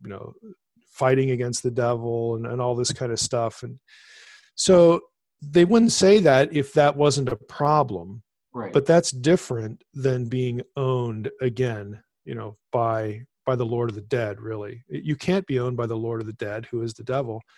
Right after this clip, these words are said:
Speaker 1: because if you're in Christ, you're gonna have eternal life.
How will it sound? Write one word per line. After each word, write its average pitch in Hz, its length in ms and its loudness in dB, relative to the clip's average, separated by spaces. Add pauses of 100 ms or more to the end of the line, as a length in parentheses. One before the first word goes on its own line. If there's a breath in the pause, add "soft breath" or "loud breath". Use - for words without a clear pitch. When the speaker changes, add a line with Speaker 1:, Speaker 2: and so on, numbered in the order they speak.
(220 soft breath)
Speaker 1:
because 147 260 0
if 143 140 -4
you're 147 100 4
in 165 120 2
Christ, 139 540 2 (120)
you're 135 100 -6
gonna 135 160 2
have 123 140 -4
eternal 123 400 -4
life. 127 380 -6